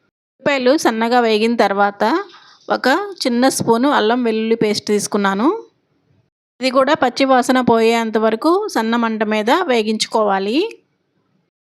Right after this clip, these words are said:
దీన్ని అడుగంటకుండా జాగ్రత్తగా చిన్న మంట మీద మనము వేగనివ్వాలి. తర్వాత ఒక చిన్న హాఫ్ స్పూను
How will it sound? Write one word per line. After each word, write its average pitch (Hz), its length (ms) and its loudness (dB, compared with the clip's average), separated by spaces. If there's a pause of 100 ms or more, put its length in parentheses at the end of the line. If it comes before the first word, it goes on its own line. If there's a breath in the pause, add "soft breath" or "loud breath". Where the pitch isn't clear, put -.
(240)
దీన్ని 302 240 0
అడుగంటకుండా 233 680 0 (200)
జాగ్రత్తగా 233 580 0 (100)
చిన్న 240 300 0
మంట 226 220 -2 (100)
మీద 202 140 0 (120)
మనము 214 260 -4 (180)
వేగనివ్వాలి. 214 720 0 (240)
తర్వాత 220 440 -2 (380)
ఒక 247 120 -4 (140)
చిన్న 233 240 0 (160)
హాఫ్ - 280 -2
స్పూను 240 380 -2